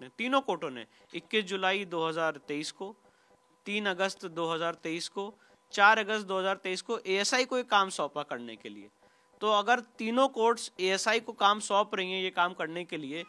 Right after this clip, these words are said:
और आप एएसआई की विजडम पे आप, अ, उंगली उठा रहे हैं, एएसआई की प्रश्न, अ,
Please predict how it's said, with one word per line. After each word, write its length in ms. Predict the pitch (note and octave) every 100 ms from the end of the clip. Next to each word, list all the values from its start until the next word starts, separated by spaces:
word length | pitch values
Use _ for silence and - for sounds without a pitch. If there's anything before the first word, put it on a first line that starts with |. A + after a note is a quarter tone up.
| - - E3
और 160 | F#3
आप 180 | G#3+ G#3+
एएसआई 360 | F#3 F#3 A3+ A#3
की 100 | A3
विजडम 460 | F3+ E3+ G#3 A3+
पे 160 | A3+ A#3
आप, 280 | G#3 G#3 G#3+
अ, 220 | G3 -
उंगली 240 | F#3 G3
उठा 280 | G#3 F#3+ F3
रहे 120 | F#3
हैं, 120 | G3 F3+
एएसआई 300 | E3+ F#3+ F#3+
की 100 | G3+
प्रश्न, 320 | F#3 - F#3+
अ, 300 | E3+ A2+